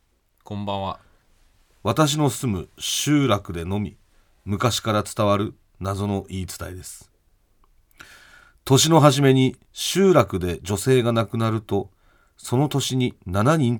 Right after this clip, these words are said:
Speaker 2: 連れていく。つまり、七人亡くなるというのです。なので昔は、年の初めに女性が亡くなった時、棺桶に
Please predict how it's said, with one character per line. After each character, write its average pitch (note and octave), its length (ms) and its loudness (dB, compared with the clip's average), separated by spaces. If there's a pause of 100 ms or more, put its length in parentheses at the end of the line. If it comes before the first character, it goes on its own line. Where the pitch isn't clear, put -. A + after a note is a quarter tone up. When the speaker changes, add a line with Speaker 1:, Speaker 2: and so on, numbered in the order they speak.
Speaker 2:
連 F#2+ 100 0
れ F2+ 40 0
て - 100 -8
い D#2+ 100 -6
く。 - 200 -14 (960)
つ - 140 -4
ま G2+ 120 4
り、 C#2 120 -10 (260)
七 A2+ 300 4
人 F#2+ 280 -2
亡 G2 180 -2
く C3 140 -4
な B2 160 2
る G#2 220 -2 (220)
と - 220 -4
い F#2+ 140 -4
う D#2+ 60 -6
の A1+ 100 -14
で - 120 -20
す。 - 240 -16 (1400)
な A2 120 0
の G2+ 140 0
で F#2+ 80 -2
昔 F#2+ 400 -4
は、 F#2+ 240 0 (480)
年 A2 240 -4
の A2+ 80 2
初 G#2 220 -2
め G#2 120 2
に G2 160 0
女 F#2 140 -4
性 A2+ 260 0
が G#2+ 100 -2
亡 G2 140 0
く G2+ 140 -10
な G#2+ 100 0
っ - 80 -14
た G2+ 140 -8
時、 - 340 -6 (680)
棺 A2 300 2
桶 F#2+ 240 -2
に E2+ 260 -6